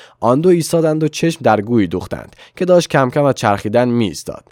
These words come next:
وقتی کاملاً از حرکت ایستاد، پیرمرد ادامه داد:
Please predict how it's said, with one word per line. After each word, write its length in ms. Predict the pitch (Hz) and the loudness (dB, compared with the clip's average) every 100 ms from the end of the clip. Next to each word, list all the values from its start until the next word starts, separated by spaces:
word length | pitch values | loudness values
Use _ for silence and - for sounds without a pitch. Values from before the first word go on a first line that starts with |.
| _ - | _ -6
وقتی 240 | 101 107 175 | -2 -2 -2
کاملاً 480 | - 143 113 127 170 | 0 2 4 2 0
از 120 | 160 | 0
حرکت 320 | 147 139 135 | 0 0 -2
ایستاد، 360 | 113 104 120 127 | -2 -2 -2 -2
پیرمرد 500 | - 101 92 101 117 | -2 -2 0 -2 -2
ادامه 380 | 104 90 95 104 | -2 0 0 -2
داد: 240 | 71 - | -6 -16